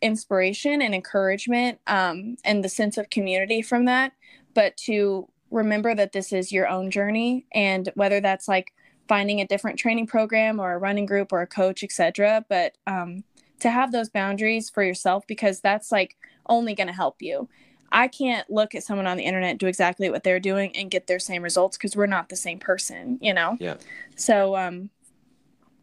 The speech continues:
Speaker 1: yeah, I just want people to, to get the best of what they can from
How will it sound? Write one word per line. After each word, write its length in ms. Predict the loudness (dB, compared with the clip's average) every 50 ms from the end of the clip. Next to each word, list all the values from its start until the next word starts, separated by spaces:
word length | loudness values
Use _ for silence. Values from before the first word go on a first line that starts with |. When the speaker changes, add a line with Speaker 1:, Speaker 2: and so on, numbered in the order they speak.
| _ _ 0
Speaker 1:
yeah, 200 | 2 2 2 2 0
I 60 | -2
just 180 | -2 -2 -2
want 200 | -2 -2 -2 -2
people 260 | -2 -4 0 0 0 0
to, 500 | 0 2 2 2 4 2 0 -4 -6 -12 _ _ _ _ _ _ -2
to 120 | 0 2
get 200 | 4 4 2 2
the 80 | 0 0
best 460 | 2 4 4 4 2 -2 -8 -14 -16 -12 _ 0
of 440 | 2 2 2 2 -2 -6 -10 -14 -6
what 220 | -2 -2 -2 -2
they 100 | -4 -6
can 400 | -6 -6 -6 -6 -4 -4 -4 -4
from 540 | -4 -2 0 0 0 0 -2 -4 -6 -6 -8